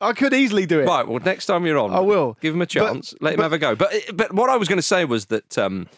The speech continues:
Speaker 2: obviously, you know, at half time it was nil nil, full time it was two two. But Martin Tyler <laughs> said, I think it was Tyler, when, when James Milner hauls down the excellent Phil Foden, he said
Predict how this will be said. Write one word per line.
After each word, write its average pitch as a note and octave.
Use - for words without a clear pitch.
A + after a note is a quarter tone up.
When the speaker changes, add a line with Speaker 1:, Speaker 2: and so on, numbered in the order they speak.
Speaker 2:
obviously, C#3+
you -
know, E2+
at F2+
half G2+
time F#2+
it -
was F2+
nil G2
nil, F#2
full G2+
time F#2
it E2+
was -
two -
two. G3
But D3+
Martin D3
Tyler D3
<laughs> -
said, -
I G#2+
think D#3+
it -
was G#2
Tyler, G2
when, B2
when A2+
James C3
Milner A2
hauls G2+
down F#2
the A2
excellent -
Phil F#2
Foden, F#2+
he -
said F#2+